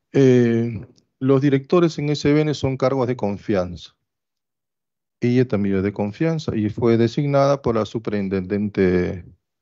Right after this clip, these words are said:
Cintia Rudas, así como yo. Eh, somos funcionarios de confianza.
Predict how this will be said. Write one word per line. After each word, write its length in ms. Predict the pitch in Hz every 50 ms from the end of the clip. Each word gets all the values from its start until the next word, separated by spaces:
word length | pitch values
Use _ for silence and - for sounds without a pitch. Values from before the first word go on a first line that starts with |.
| _ _ -
Cintia 460 | - - 120 107 104 104 - 95 92
Rudas, 320 | - 98 92 90 87 87 -
así 200 | 107 101 - 135
como 200 | 123 117 113 110
yo. 100 | 110 117 107 - _ _ _ _ _ _ _ _ _ _ _ _ _ _ _ _ _ _ _ _ _ _ _ _ _ _ _ _ _ _ _ _ _ _ _ _ - -
Eh, 460 | 107 104 104 98 92 87 - - - 113
somos 360 | - - 131 117 117 110 110
funcionarios 440 | - 113 107 - 98 104 98 98 98
de 60 | 98
confianza. 560 | - 87 82 80 - - - - - - _